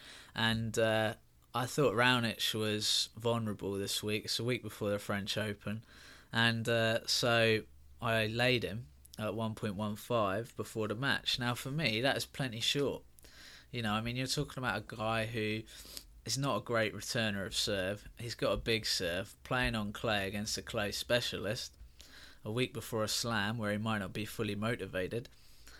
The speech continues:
I'm very happy to take those odds. Now, the nice thing with that trade, again, with these short odds and the entry point, was because he didn't break Elias early on,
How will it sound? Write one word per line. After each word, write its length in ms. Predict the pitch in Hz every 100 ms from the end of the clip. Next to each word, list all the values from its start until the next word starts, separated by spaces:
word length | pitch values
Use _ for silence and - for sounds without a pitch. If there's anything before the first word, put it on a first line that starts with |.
| - -
I'm 100 | 113
very 220 | 135 127
happy 300 | 131 120 131
to 100 | 117
take 340 | - 131 131
those 320 | - 92 92
odds. 320 | 82 71 - - - - -
Now, 160 | 117 120
the 80 | 123
nice 320 | 135 135 -
thing 160 | 117
with 140 | 113 107
that 260 | 127 -
trade, 320 | - 104 98 98
again, 340 | 104 120 113
with 140 | 104
these 180 | 101 95
short 380 | - - 110 98
odds 340 | 117 107 98
and 160 | - 101
the 60 | 101
entry 360 | 120 113 101
point, 340 | 92 - 90 87
was 240 | 104 101 - - - - -
because 460 | - - 147 135 127
he 100 | 123
didn't 340 | 123 117 107
break 440 | - 117 120 - -
Elias 640 | 107 107 107 104 - - -
early 340 | 113 107 101
on, 380 | 120 98 - 120